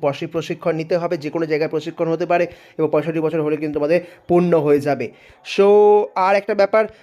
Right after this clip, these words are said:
সংরক্ষণ হলে কিন্তু তোমাদের ডকুমেন্টসগুলো যেগুলো, যেগুলো দেখাতে হবে, এগুলো বলে দিয়েছে। ইডব্লিউএস থেকে শুরু করে, পিডব্লিউডি থেকে শুরু করে সবার কিন্তু ডকুমেন্টস এখানে বলে দিয়েছে, ঠিক আছে? এগুলো, সেগুলোর জন্য কিন্তু কী রকম স-, স-, ডকুমেন্টস লাগবে সেটা কিন্তু তোমরা খেয়াল করবে। আবেদন কিন্তু অনলাইনে তোমাদেরকে,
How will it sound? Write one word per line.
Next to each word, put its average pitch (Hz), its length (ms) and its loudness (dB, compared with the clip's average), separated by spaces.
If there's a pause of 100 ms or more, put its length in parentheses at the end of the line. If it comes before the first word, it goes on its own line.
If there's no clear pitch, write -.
সংরক্ষণ 190 540 0
হলে 190 120 2
কিন্তু 185 160 -2
তোমাদের 185 260 0
ডকুমেন্টসগুলো 175 520 -2
যেগুলো, 170 200 -4
যেগুলো 175 180 -4
দেখাতে 170 320 -2
হবে, 180 260 0
এগুলো 170 180 -4
বলে 165 240 -4
দিয়েছে। 180 260 -4
ইডব্লিউএস 156 520 -4
থেকে 156 160 -8
শুরু 160 180 -8
করে, 170 180 -2
পিডব্লিউডি 165 680 -4
থেকে 165 200 -6
শুরু 165 200 -6
করে 180 180 -4
সবার 151 280 -4
কিন্তু 165 160 -4
ডকুমেন্টস 151 400 -4
এখানে 156 240 -2 (420)
বলে 151 280 -2
দিয়েছে, 143 360 -4 (240)
ঠিক 156 120 -4
আছে? 180 220 -2 (200)
এগুলো, 160 220 -6
সেগুলোর 160 320 -8
জন্য 170 160 -2
কিন্তু 180 180 -8
কী 160 160 -8
রকম 160 160 2
স-, 147 280 -6
স-, 139 140 -4 (140)
ডকুমেন্টস 156 340 -4
লাগবে 160 280 -2
সেটা 147 140 -2
কিন্তু 147 140 -6
তোমরা 156 180 -2
খেয়াল 147 280 -2
করবে। 127 260 -12 (2000)
আবেদন 202 360 2
কিন্তু 214 200 -2
অনলাইনে 190 360 0
তোমাদেরকে, 185 420 0